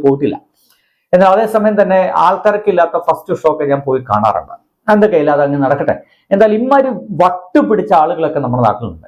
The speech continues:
എൻ്റെ നാട്ടിലും ഉണ്ട് ഇങ്ങനെ അല്ലു അർജുന്റെ മഹാ ആരാധകനൊക്കെ എൻ്റെ നാട്ടിലുണ്ട്. ഈ ആരാധന കുഴപ്പമുള്ള കാര്യമൊന്നുമില്ല, പക്ഷെ ഭ്രാന്തായിട്ട് മാറരുത്. ശരീരത്തിൽ പച്ച കുത്തി വയ്ക്കുകയൊക്കെ ചെയ്യുന്ന ആളുകളൊക്കെ ഉണ്ട്. അത് എമ്മാതിരി ഭ്രാന്തെന്ന് വെച്ച് കഴിഞ്ഞാൽ ഈ അല്ലു അർജുനാണ് മൂന്ന്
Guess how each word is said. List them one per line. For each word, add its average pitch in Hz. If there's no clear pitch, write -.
എൻ്റെ 185
നാട്ടിലും 233
ഉണ്ട് 196
ഇങ്ങനെ 139
അല്ലു 143
അർജുന്റെ 170
മഹാ 143
ആരാധകനൊക്കെ 151
എൻ്റെ 135
നാട്ടിലുണ്ട്. 135
ഈ 175
ആരാധന 214
കുഴപ്പമുള്ള 214
കാര്യമൊന്നുമില്ല, 131
പക്ഷെ -
ഭ്രാന്തായിട്ട് 202
മാറരുത്. -
ശരീരത്തിൽ 160
പച്ച 131
കുത്തി 151
വയ്ക്കുകയൊക്കെ 127
ചെയ്യുന്ന 123
ആളുകളൊക്കെ 120
ഉണ്ട്. -
അത് 170
എമ്മാതിരി 240
ഭ്രാന്തെന്ന് 180
വെച്ച് 151
കഴിഞ്ഞാൽ 117
ഈ 202
അല്ലു 233
അർജുനാണ് 214
മൂന്ന് 196